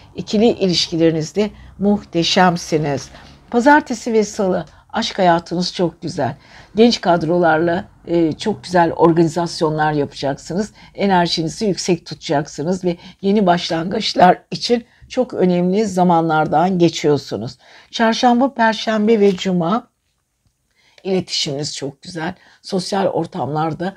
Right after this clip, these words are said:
sıkı ve sabırlı insanlarla çalışmak size iyi gelecek. Hafta sonu yeni ay yedinci evinizde doğuyor.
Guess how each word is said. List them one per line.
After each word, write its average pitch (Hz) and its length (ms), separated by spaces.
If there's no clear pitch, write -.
sıkı - 560
ve 196 280
sabırlı 185 460
insanlarla 160 680
çalışmak 151 600
size 175 260
iyi 175 340
gelecek. 165 560
Hafta - 540
sonu 180 240
yeni 165 300
ay 160 160
yedinci 170 480
evinizde 226 500
doğuyor. 214 420